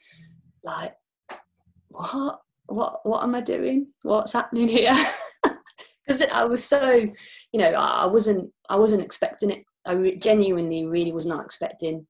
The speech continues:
to, to be considered. Um, really wasn't. So there was an element of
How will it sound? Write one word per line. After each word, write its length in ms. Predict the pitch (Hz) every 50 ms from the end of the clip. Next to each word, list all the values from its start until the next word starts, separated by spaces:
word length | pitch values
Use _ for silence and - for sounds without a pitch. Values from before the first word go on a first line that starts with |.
| _ -
to, 300 | - 165 160 160 160 156 156 _ _ _ _ _ _ _ _ _ _ -
to 60 | 156
be 160 | 156 170 170 170
considered. 420 | - 160 151 - - 151 160 151 - _ _ _ _ - - _ _ _ _ _ _ _ _ _ _ -
Um, 480 | - 170 170 160 - 143 151 175 170 165 _ _ _ _ _ _ _ _ _ -
really 220 | 175 175 170 165
wasn't. 320 | 160 160 151 160 160 - - _ _
So 380 | - - - 156 156 160 156 151
there 120 | 160 160 160
was 80 | 160 160
an 100 | 165 165
element 380 | 160 160 156 160 160 151 -
of 160 | - 151 147